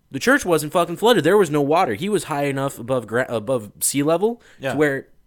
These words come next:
Speaker 1: the water had not reached him.
Speaker 2: No, and then he danced around it later, by the way. In
Speaker 1: Oh,
Speaker 2: front,
Speaker 1: yeah, no.
Speaker 2: in, in front of his, uh, congregation saying,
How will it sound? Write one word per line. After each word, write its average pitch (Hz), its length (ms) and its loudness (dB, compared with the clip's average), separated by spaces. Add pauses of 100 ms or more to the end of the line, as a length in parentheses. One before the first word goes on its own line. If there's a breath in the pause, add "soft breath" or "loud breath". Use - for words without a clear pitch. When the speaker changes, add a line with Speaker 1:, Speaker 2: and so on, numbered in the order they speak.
Speaker 1:
the 131 100 -6
water 175 300 4
had 156 180 0
not 143 200 -2
reached 151 260 -4
him. 87 220 -12 (360 soft breath)
Speaker 2:
No, 139 300 0
and 135 240 -6
then 175 100 0
he 220 80 -4
danced 135 360 -4
around 120 200 -4
it 104 60 -8
later, 104 240 -8
by 101 160 -12
the 104 60 -14
way. 104 180 -16 (160)
In - 100 -8
Speaker 1:
Oh, 226 140 10
Speaker 2:
front, - 40 4
Speaker 1:
yeah, 233 120 6
no. 143 180 0
Speaker 2:
in, 135 120 -2
in 131 80 -2
front 147 220 -2
of 131 80 -8
his, 117 260 -4
uh, 113 140 -2
congregation 113 640 -8
saying, 113 180 -8